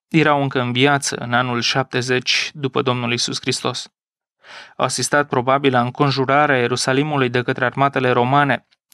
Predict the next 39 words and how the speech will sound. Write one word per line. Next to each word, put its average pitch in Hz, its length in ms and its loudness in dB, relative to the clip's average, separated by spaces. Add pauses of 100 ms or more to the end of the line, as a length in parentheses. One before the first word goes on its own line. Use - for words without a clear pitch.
(400)
asediul 175 520 4
pe 131 120 -2
care 131 200 2
acestea 143 380 2
l-au 135 180 0
instaurat 135 580 0
și, - 420 0
în 135 100 -6
cele 185 260 0
din 151 160 -4
urmă, 143 520 2 (120)
la 156 180 0
dărâmarea 139 500 2
templului. 139 600 -8 (1000)
Se - 140 -2
spune 247 280 4
că 208 140 2
distrugerea 165 600 2
făcută 165 360 -2
de 135 100 4
armatele 143 480 2
romane 127 380 2
a 139 100 4
fost - 400 -2
chiar 180 260 2
mai 160 220 2
gravă 139 460 2
decât 131 280 -4
cea 151 180 0
făcută 143 400 -2
de 139 100 4
armatele 139 540 2
lui 127 300 2
Nebucadnețar 135 960 0
cu 165 120 -8
șase 143 300 0
secole 123 380 0
mai 127 200 0
devreme. 135 500 0